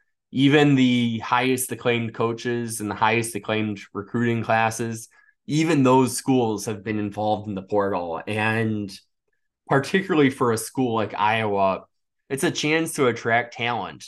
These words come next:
that you wouldn't otherwise have a great chance at getting. Caleb Brown is an example, who I know there's a lot of hype around the fan base about. Wide receiver who commits to Ohio State.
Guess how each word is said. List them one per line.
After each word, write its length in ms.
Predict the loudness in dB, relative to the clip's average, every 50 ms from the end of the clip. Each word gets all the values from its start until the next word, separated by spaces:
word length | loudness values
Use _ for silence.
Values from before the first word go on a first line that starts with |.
| _ -4
that 400 | 0 2 4 4 2 2 0 -2
you 120 | -2 -2
wouldn't 400 | -2 0 0 0 0 0 -4 -6 -4 -2
otherwise 580 | -2 0 2 2 2 2 2 2 0 -4 -6
have 480 | -6 0 2 4 6 6 4 2 0 -8 -12
a 60 | -12
great 420 | -12 -10 -6 -2 -2 -2 -2 -4 -6
chance 340 | -4 -2 -2 -2 -2 -4
at 120 | -10 -12 -6
getting. 480 | -2 -2 -2 -2 -2 -10 -14 -16 -18 _ _ _ _ _ _ _ _ _ _ _ 0
Caleb 300 | 4 6 6 6 4 2
Brown 260 | 2 2 2 2 0
is 160 | -2 -4 -6
an 60 | -8
example, 760 | -12 -12 -10 -6 -4 -4 -4 -4 -6 -8 -8 -8 -8 -12 -16 _ _ _ _ _ -6
who 440 | -4 -2 0 0 -2 -2 -4 -8 -16 -20 _ _ _ _ -4
I 80 | -2 2
know 160 | 2 4 4
there's 160 | 4 2 0
a 60 | 2
lot 220 | 2 4 4 4 4
of 60 | 2
hype 260 | 0 -2 -2 -2 -4 -8 -16 -16 -18 -18 -12
around 420 | -8 -6 -4 0 0 0 0 0 -2
the 60 | -4
fan 300 | -4 -2 -2 -2 -2 -2
base 240 | -4 -6 -6 -8 -10
about. 500 | -8 -4 -2 -2 -2 -2 -4 -6 -12 -16 _ _ _ _ _ _ _ _ _ _ _ _ _ _ _ _ _ _
Wide 300 | -2 0 2 2 4 4
receiver 500 | 4 2 2 4 4 4 6 6 4 4
who 140 | 4 2 0
commits 500 | -2 -4 -2 -2 -2 -2 -4 -8 -10 -6
to 760 | 0 0 2 2 2 0 0 0 -2 -2 -2 -4 -4 -6 -10 -12 _ -6
Ohio 400 | -4 0 2 2 2 2 2 -2
State. 540 | -4 -6 -4 -2 -2 -2 -4 -6 -12 -18 -20